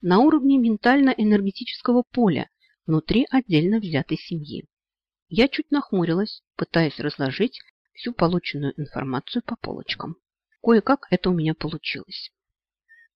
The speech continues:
То есть у вас приёмные дети – могут наследовать основные способности и черты того рода, который их принял. И не будет никаких различий от того, как ребёнок в него попал. Родился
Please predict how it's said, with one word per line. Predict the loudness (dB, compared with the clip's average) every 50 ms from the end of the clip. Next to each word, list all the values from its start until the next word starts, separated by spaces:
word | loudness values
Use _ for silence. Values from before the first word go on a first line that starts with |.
| _ -2
То | 2 2 4
есть | 4 2 0 -4 -10 -18 -18 _ -4
у | -4 -2
вас | 2 2 2 2 0
приёмные | -4 -8 -6 0 2 4 4 4 4 4 4 2 2
дети – | 0 -4 -6 -6 -6 _ -6 -6 -6 -6 _ _ _ _ _ _ _ -4 0
могут | 4 4 4 4 2 2
наследовать | 2 0 0 0 0 -2 -2 0 2 0 -2 -2 -4 -6
основные | -8 -6 -4 -2 -2 0 0 2 2 0 0
способности | -2 -2 -2 -2 -2 -4 -12 -12 -6 -4 -4 -4 -4 -4 -4 -4 -4 -4 _ _ _ _
и | -8 -4
черты | 0 2 0 0 2 2 2 2 2 _ 0
того | 0 0 0 0 -2 -2
рода, | 0 0 0 0 0
который | 0 0 0 2 2 0 2 2
их | 0 -2 -8 -12 -10 _
принял. | 0 2 2 2 2 -2 -6 -8 -10 -14 _ _ _ _ _ _ _ _ _ _ _
И | 2 6
не | 8 8 6
будет | 6 4 2 2 2 -2 -6 -6 -4
никаких | -2 -2 0 0 -2 0 0 -2 -2 0
различий | -2 -2 0 0 2 2 2 2 0 -4 -4 -4 _ _ _ _ _ _ _
от | -4 -4 -2
того, | 2 0 0 2 2 0 -2 _
как | -2 0 0 0 0 0
ребёнок | -4 -2 0 0 0 0 -2 -6 -6
в | -6
него | -4 -4 -4 -6
попал. | -6 -6 -8 -6 -4 -4 -4 -4 -6 -12 _ _ _ _ _ _ _ _
Родился | -2 0 0 2 4 6 6 4 4 2 -4 -4 -4 -4